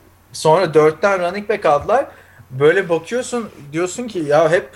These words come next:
hücum, hep hücum." ama savunmada <laughs> hiç eksik olmadığı için takımda neredeyse. Güzel bir draft oldu bence Houston adına.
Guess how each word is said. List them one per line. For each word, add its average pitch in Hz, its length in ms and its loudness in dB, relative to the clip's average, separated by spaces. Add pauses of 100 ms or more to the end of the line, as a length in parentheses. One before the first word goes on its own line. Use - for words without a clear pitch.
hücum, 165 240 -6
hep 196 160 -4
hücum." 175 180 -6
ama 247 140 2 (200)
savunmada 170 640 2
<laughs> - 20 0
hiç - 520 -10 (460)
eksik 156 320 -4
olmadığı 175 340 2
için 226 180 -10
takımda 139 340 -4
neredeyse. 120 600 -2 (720)
Güzel 165 400 2
bir 175 200 -2 (260)
draft 175 280 0
oldu 117 260 -4
bence 98 280 -8
Houston 101 300 -12
adına. 98 400 -10